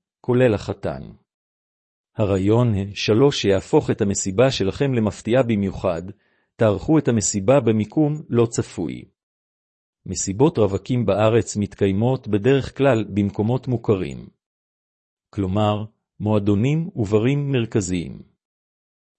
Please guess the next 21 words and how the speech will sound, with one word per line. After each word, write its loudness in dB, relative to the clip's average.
אנחנו -2
מציעים 0
לכם -2
קצת 0
לצאת 0
מהסגרה 0
ולבחור 0
במקום 2
לא 2
צפוי. -6
אם 2
אתם 2
מתכננים -2
לעשות -2
זאת, -6
עליכם 0
לבדוק 0
כמה 2
פרטים 0
מקדימים. -4
שכן, 0